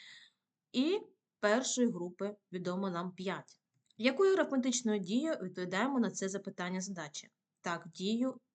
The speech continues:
віднімання. Чи можна одразу відповісти на це питання? Так, нам відомі обід-, обидві числові значення. Таким чином, ми від першого запитання задачі перейшли до числових дані-, даних.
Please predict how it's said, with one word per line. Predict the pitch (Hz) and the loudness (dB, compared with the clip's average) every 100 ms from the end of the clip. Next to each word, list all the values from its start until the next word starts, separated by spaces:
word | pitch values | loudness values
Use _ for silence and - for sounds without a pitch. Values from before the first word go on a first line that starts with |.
| _ _ | _ _
віднімання. | 170 208 220 202 147 143 - - - - | -8 0 2 2 -2 -10 -16 -20 -20 -4
Чи | 302 | 2
можна | 339 403 392 | 4 4 4
одразу | 277 240 240 277 269 | 4 4 4 2 2
відповісти | 240 196 180 180 214 | 0 0 -6 -2 -2
на | 196 | -2
це | 196 | -4
питання? | 190 156 160 156 147 - _ _ _ | -6 -6 -6 -6 -14 -20 _ _ _
Так, | 196 160 - _ _ _ | -2 -2 -4 _ _ _
нам | 202 214 | 2 4
відомі | 190 175 233 320 - | 2 0 0 0 -2
обід-, | 196 160 196 214 202 | -4 -2 -6 -6 -8
обидві | - 156 180 208 247 | -8 -4 -2 -2 -4
числові | 277 185 - 170 165 180 214 _ _ _ - | -4 -6 -6 -8 -6 -8 -10 _ _ _ -16
значення. | 160 202 175 - 139 123 _ _ _ _ _ _ _ _ _ - - - - | -4 -2 -2 -6 -10 -12 _ _ _ _ _ _ _ _ _ -20 -20 -20 -6
Таким | - 240 392 392 | -2 0 0 0
чином, | - 277 277 | -2 -2 2
ми | 214 208 214 | 2 2 -2
від | 180 226 - | -2 -4 0
першого | 240 262 - 226 | 2 2 0 0
запитання | 220 226 190 180 175 | 0 -4 -4 -4 -4
задачі | 160 - 165 - - 370 - | -6 -6 -6 -4 -6 -8 -2
перейшли | 196 185 185 247 | 0 0 0 -4
до | - 247 247 | 2 2 2
числових | 226 220 180 175 - | -2 -2 -6 -6 -6
дані-, | 175 208 170 147 - _ _ _ _ _ _ - | -4 -4 -4 -8 -14 _ _ _ _ _ _ -6
даних. | 196 185 143 | -2 -2 -4